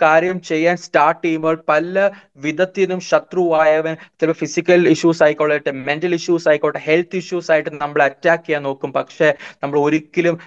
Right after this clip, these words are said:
നമ്മൾ പരാജയപ്പെട്ടു പോകുവാൻ പാടില്ല. ഹല്ലേലൂയ. ദൈവകൃപയെ ആശ്രയിച്ച് നമ്മൾ മുന്നോട്ട് പോകുവാണെങ്കിൽ ദൈവം നമുക്ക് വിജയം നൽകുവാൻ തക്കവണ്ണം ഇടയാവും. അതുകൊണ്ട് ദൈവവചനം പറയുന്നത്, "എന്റെ കൃപ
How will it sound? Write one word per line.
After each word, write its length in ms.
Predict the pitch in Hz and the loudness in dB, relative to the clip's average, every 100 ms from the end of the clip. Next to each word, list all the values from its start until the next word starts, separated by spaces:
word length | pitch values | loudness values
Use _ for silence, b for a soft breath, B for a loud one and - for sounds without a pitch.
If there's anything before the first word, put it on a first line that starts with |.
| B | B
നമ്മൾ 180 | 143 147 147 | -2 0 2
പരാജയപ്പെട്ടു 640 | 139 147 151 160 160 151 151 | 4 4 2 -2 -4 -8 -4
പോകുവാൻ 380 | 139 139 147 139 | -2 0 -2 -2
പാടില്ല. 480 | 139 127 139 131 120 | -2 0 -2 -4 -4
ഹല്ലേലൂയ. 640 | 139 131 135 139 139 139 B B | 0 -2 -2 -2 0 0 B B
ദൈവകൃപയെ 840 | 139 147 175 180 196 - 165 165 | 0 2 0 0 -4 -4 -2 2
ആശ്രയിച്ച് 720 | 151 147 151 - 151 151 - 147 B B | 2 2 -2 -6 -6 -4 -2 -2 B B
നമ്മൾ 140 | 143 147 | -6 -4
മുന്നോട്ട് 520 | 143 147 160 170 170 | -4 -2 2 2 0
പോകുവാണെങ്കിൽ 920 | 156 151 151 151 147 143 143 139 139 B - | -2 2 2 4 2 2 0 -2 -2 B -2
ദൈവം 320 | 139 143 156 | 0 0 0
നമുക്ക് 360 | 143 143 143 147 | -2 -4 -6 -6
വിജയം 580 | 139 135 147 156 156 139 | -6 -4 0 2 2 0
നൽകുവാൻ 340 | 135 139 143 | 0 0 0
തക്കവണ്ണം 460 | 135 - 135 135 131 | -2 0 -2 -2 -2
ഇടയാവും. 360 | 131 131 127 B B | 0 2 0 B B
അതുകൊണ്ട് 340 | 131 151 160 151 | 0 2 0 -2
ദൈവവചനം 440 | 151 143 147 160 | -2 -4 -2 -2
പറയുന്നത്, 360 | 147 143 139 135 | 0 0 -4 -2
"എന്റെ 380 | 139 160 165 | -2 -2 -4
കൃപ 480 | 165 - 151 151 139 | -6 -4 -2 0 0